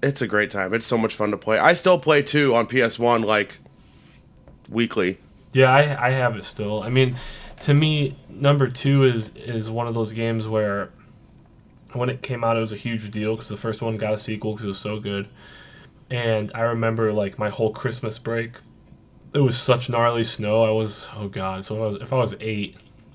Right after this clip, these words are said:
Speaker 2: I was maybe in, like, the second grade or something.
Speaker 1: I got Pro Skater two the day before it came out 'cause I pre-ordered it, and I got it, um,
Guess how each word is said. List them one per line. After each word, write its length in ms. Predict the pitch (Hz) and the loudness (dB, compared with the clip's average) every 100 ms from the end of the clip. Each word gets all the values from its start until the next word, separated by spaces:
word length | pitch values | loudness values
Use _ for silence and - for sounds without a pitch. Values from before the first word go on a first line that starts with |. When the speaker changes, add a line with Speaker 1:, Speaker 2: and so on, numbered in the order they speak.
| - - - - - - | -20 -20 -20 -20 -20 -14
Speaker 2:
I 40 | |
was 80 | 107 | -6
maybe 240 | 110 104 | -6 -2
in, 60 | 107 | -4
like, 100 | 98 | -4
the 80 | - | -8
second 360 | - 101 98 95 | -8 -8 -8 -8
grade 280 | 95 95 | -6 -6
or 60 | 101 | -8
something. 400 | 110 104 104 107 | -8 -8 -8 -2
Speaker 1:
I 160 | 131 165 | 2 4
got 360 | 170 185 170 - - - - | 6 6 4 0 -20 -20 0
Pro 140 | 170 147 | 2 4
Skater 320 | - 147 139 | 6 6 6
two 280 | - 139 139 | 2 2 4
the 100 | 135 | 4
day 220 | 147 151 | 6 4
before 500 | 143 139 139 135 135 | 4 2 6 6 4
it 60 | - | 4
came 220 | 139 123 | 4 6
out 180 | 123 113 | 4 2
'cause 140 | 107 | 0
I 80 | 110 | 0
pre-ordered 500 | - 117 127 131 139 | 0 0 2 2 4
it, 140 | 151 | 2
and 100 | 117 | 4
I 60 | 117 | 2
got 240 | 113 120 | 4 2
it, 120 | 123 - | 2 2
um, 440 | 117 110 107 107 | 2 4 2 -2